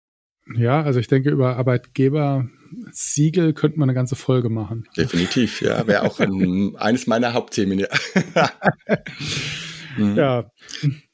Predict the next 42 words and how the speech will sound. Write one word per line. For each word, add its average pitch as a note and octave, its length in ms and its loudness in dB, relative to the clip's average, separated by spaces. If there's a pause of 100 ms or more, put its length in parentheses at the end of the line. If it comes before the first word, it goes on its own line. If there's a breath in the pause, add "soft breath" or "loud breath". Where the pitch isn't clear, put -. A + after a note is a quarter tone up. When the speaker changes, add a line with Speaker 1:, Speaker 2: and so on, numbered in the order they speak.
(100)
Speaker 1:
Kommen G3 180 0
wir A3 60 2
mal G3 140 2
zurück G3+ 300 -2
zu - 100 -2
den, D#3+ 320 0
zu - 120 -4
den D3 160 2
Hacks F3+ 200 -2
für D#3 80 0
K D#3 180 2
M D#3 100 0
Us, G3+ 360 -2
weil C#3 100 4
wir C3+ 60 0
sind D#3 100 0
Speaker 2:
Ja. D#3 100 4
Speaker 1:
ein A#2 60 4
bisschen D#3 140 -2
abgeschweift. - 760 -2 (240)
Speaker 2:
Können G#2+ 160 2
wir G#2+ 40 4
aber G#2 140 2
einen G#2 180 4
draus G#2+ 260 2
machen, D3 400 0 (180)
wenn G#2 160 2
ich G#2 120 -2
den F#2+ 160 2
Hack A#2 220 0
sagen A2+ 440 0
würde, C3+ 340 2 (500 loud breath)
wenn B2 260 2
ihr E3+ 200 2
ein A2+ 200 2
Arbeitgebersiegel G#2 880 0
haben F#2 360 0
wollt, A#2+ 400 0
dann A2+ 200 2
nehmt A#2 280 0
nur A#2+ 180 4
eins. G#2 360 2